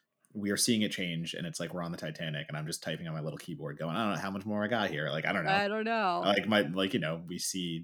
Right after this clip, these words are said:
Speaker 1: budgets getting dried up and opportunities are going away for what we used to do. So I think if you do wanna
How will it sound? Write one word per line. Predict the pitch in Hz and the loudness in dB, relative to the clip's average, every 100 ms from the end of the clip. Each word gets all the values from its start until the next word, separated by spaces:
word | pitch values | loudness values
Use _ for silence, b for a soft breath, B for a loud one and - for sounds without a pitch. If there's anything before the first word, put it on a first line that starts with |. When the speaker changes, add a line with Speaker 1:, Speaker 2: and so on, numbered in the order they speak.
| 82 | -4
Speaker 1:
budgets | 82 82 78 - | -4 -4 -6 -8
getting | - 80 78 | -6 -8 -6
dried | - 80 | -2 -2
up | 78 82 78 | -2 -4 -4
and | 73 76 80 | -8 -8 -8
opportunities | 78 - - 82 78 | -10 -12 -14 -8 -8
are | 80 | -8
going | 78 76 | -8 -6
away | 78 76 80 | -6 -6 -6
for | - 95 | -6 -8
what | 82 82 82 | -6 -6 -6
we | |
used | 82 82 104 - | -8 -2 0 -2
to | - | -4
do. | 76 73 80 107 b b b | -10 -8 -8 -8 b b b
So | - 80 82 - - | -4 -2 0 -2 -4
I | 82 | -6
think | - 85 90 _ - - | -4 -6 -6 _ -18 -14
if | 80 | -8
you | 80 | -8
do | 80 78 90 | -6 -4 -6
wanna | 80 80 82 | -6 -6 -6